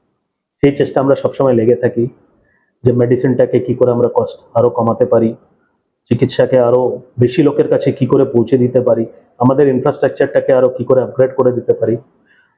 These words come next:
নতুন ইকুইপমেন্টস, নতুন টেকনোলজি কি করে আমরা অ্যাডাপ্ট করতে পারি।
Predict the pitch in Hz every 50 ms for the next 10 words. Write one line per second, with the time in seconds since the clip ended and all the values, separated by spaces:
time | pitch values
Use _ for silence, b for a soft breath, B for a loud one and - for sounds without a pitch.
0 | _ _ - 131 139 - - 196 185 170 165 165 156 151 - - 143 123 - -
1 | - - 127 123 127 165 156 - 143 - - 151 143 135 127 - 113 113 113 -
2 | _ _ _ _ _ 147 143 147 156 147 147 139 139 131 - - 127 127 - -
3 | 139 123 - - 123 - 123 117 120 120